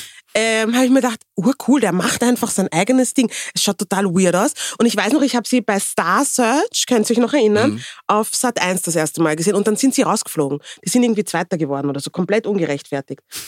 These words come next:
Speaker 2: So wie damals bei Destiny's Child. Auf jeden Fall, <laughs> auf jeden Fall hab ich mir damals schon gedacht, interesting, weirde Musik, aber irgendwie find ich den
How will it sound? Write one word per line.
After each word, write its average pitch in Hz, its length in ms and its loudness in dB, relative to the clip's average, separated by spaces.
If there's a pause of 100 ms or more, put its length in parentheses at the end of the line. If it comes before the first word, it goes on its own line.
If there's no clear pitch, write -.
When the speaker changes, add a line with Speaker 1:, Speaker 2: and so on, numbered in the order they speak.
Speaker 2:
So - 100 -4
wie 170 80 2
damals 160 300 0
bei 147 100 -2
Destiny's 143 380 -2
Child. 135 260 -6 (320)
Auf - 160 2
jeden 339 160 0
Fall, 302 320 0 (300)
<laughs> - 920 -2
auf 381 340 2 (220)
jeden 427 500 4
Fall 349 220 2 (320)
hab 302 120 2
ich 311 120 2
mir 302 120 6
damals 254 380 2
schon 269 120 2
gedacht, 233 400 -2 (440)
interesting, 147 720 2 (220)
weirde 208 360 4
Musik, 208 420 2
aber 170 240 2 (380)
irgendwie 214 300 4
find 302 200 4
ich 294 120 0
den 277 280 4